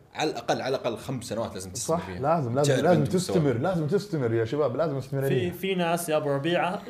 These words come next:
Speaker 3: من أمس، أمس جاني سؤال على السناب.
Speaker 2: إيه.
Speaker 3: يقول لي: "يا كوتش، أنا لسه حبدأ، بس أبغى أعرف هل جيناتي كويسة ولا لا؟"
Speaker 2: طيب، لازم.
Speaker 3: يعني يبغى يتأكد.
Speaker 2: إيه.
Speaker 3: طب أنت كيف، على أي أساس حتعرف؟ يعني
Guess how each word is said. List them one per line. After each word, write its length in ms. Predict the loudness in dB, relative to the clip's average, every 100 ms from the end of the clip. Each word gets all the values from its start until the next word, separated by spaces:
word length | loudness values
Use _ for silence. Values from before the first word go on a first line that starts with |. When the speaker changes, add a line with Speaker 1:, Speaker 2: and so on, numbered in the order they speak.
| -4
Speaker 3:
من 100 | 0
أمس، 400 | 2 2 2 2
أمس 200 | 2 2
جاني 200 | 2 2
سؤال 220 | 2 2
على 100 | 4
السناب. 380 | 2 0 -2 -2 -6
Speaker 2:
إيه. 160 | -4 -4 -8 -14
Speaker 3:
يقول 180 | -8 0
لي: 80 | 2
"يا 80 | 2
كوتش، 640 | 0 0 0 -2 -8 -10 -6
أنا 120 | -2
لسه 280 | -2 -2 -2
حبدأ، 460 | 0 -2 -2 -2 -4 -14 -16 -12
بس 140 | -8
أبغى 220 | -6 -4
أعرف 400 | -2 0 -2 0
هل 120 | -2 0
جيناتي 380 | -2 -4 -6
كويسة 460 | -4 -2 -2 -4 -6
ولا 160 | -8 -8
لا؟" 160 | -10 -12 -20 _ -20
Speaker 2:
طيب، 140 | -18 -16
لازم. 140 | -4
Speaker 3:
يعني 200 | 0 4
يبغى 200 | 4 4
يتأكد. 460 | 2 2 0 0 -2 -4 -4
Speaker 2:
إيه. 200 | 0 0 0 -4
Speaker 3:
طب 100 | -2
أنت 120 | 0
كيف، 220 | 2 2
على 80 | 2
أي 40 | 2
أساس 180 | 0
حتعرف؟ 400 | -2 0 2 0 -4 -2
يعني 340 | 2 2 0